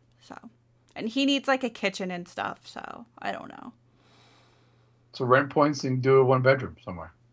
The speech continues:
Speaker 1: Yeah. I heard they might be getting rid of the renting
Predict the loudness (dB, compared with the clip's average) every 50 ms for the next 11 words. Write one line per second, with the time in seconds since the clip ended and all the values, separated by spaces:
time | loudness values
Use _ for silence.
0 | _ _ _ _ _ _ _ _ _ _ _ -10 -8 -6 -6 -4 -4 -4 -2 -4
1 | -4 -4 -8 -10 -12 -16 -20 _ _ _ _ _ -20 -12 -4 0 0 2 6 6
2 | 4 4 4 0 -2 0 2 2 2 2 2 -2 -6 -2 4 4 4 4 4 2
3 | 0 0 -2 0 2 0 0 0 0 2 4 4 4 2 0 0 -2 -2 -2 -4
4 | -4 -4 -4 -6 -8 -8 -10